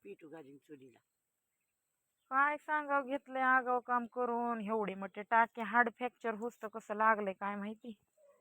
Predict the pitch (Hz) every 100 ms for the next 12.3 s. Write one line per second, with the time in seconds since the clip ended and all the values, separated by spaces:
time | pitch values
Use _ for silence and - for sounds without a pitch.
0 | _ 143 143 165 180 170 175 185 175 170
1 | - 170 339 453 440 - - 214 233 233
2 | 247 254 262 285 294 247 208 - - -
3 | - _ 247 254 262 285 269 - 311 311
4 | 302 294 285 277 277 294 269 277 269 254
5 | 240 262 277 247 254 269 254 254 247 233
6 | 233 - 214 202 196 185 190 185 180 139
7 | - 190 170 170 170 175 190 - 175 -
8 | _ _ _ _ - _ _ - 240 214
9 | 202 220 262 294 311 311 277 247 302 -
10 | 277 269 254 247 233 214 208 226 233 214
11 | - 202 190 175 _ 247 233 202 202 190
12 | 185 202 185